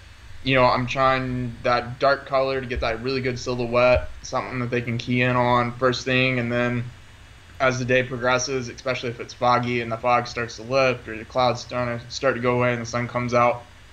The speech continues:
I'll switch over to that lighter color top water. Um,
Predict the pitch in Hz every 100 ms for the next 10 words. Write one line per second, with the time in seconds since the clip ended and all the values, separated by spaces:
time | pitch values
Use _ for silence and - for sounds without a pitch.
0 | - 123 - 135 117 120 117 117 117 101
1 | 117 117 120 117 107 120 113 120 113 110
2 | 113 - - 123 123 117 113 113